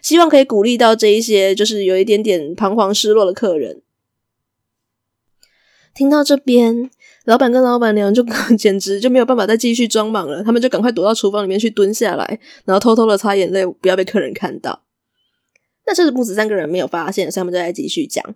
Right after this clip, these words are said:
妈妈就很惊讶说：“诶，真的有这件事情哦。”然后小纯在旁边说：“对啊，而且妈妈你知道吗？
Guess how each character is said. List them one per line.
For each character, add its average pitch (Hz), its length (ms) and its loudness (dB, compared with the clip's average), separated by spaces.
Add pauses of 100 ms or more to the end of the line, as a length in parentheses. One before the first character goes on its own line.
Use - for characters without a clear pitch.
(400)
妈 - 100 -6
妈 214 120 2
就 269 100 2
很 226 140 2
惊 233 140 -4
讶 233 120 -2
说 226 160 -6
：“诶， 262 260 2
真 330 200 0
的 294 240 2
有 220 80 0
这 262 80 0
件 294 100 2
事 320 140 2
情 202 200 -2
哦。” 180 260 -6 (760)
然 127 100 -2
后 190 60 4
小 208 100 2
纯 208 100 -2
在 185 60 0
旁 196 140 -2
边 196 100 0
说 214 240 -2
：“对 339 180 4
啊， 277 280 0 (440)
而 - 80 0
且 294 160 4
妈 254 140 2
妈 247 80 0
你 254 100 2
知 247 140 -4
道 302 180 4
吗？ 254 440 -4